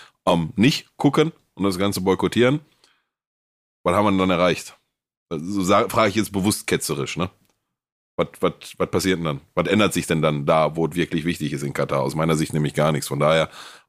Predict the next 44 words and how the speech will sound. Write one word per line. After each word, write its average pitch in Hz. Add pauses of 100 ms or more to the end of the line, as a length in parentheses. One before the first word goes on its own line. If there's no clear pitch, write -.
ähm, 107
ist 127
das 165
was 123
am 110
Ende, 110
was 92
jeder 107
für 104
sich 92
selbst 98
en-, 95
entscheiden 90
muss 90
und 82
ein 95
richtig 85
und 78
falsch, 82
schwierig. - (560)
Außer 110
halt 98
das 87 (180)
Ding 98
komplett -
abzusagen 78
und 73
zu 78
boykottieren. 76
Also 85
von 92 (280)
allen 101
Beteiligten, 73
aber 73
da 71 (260)
sind 85
wir 80
uns 71
alle 73
einig, 78
das 69 (160)
ist -
no 73
way. 58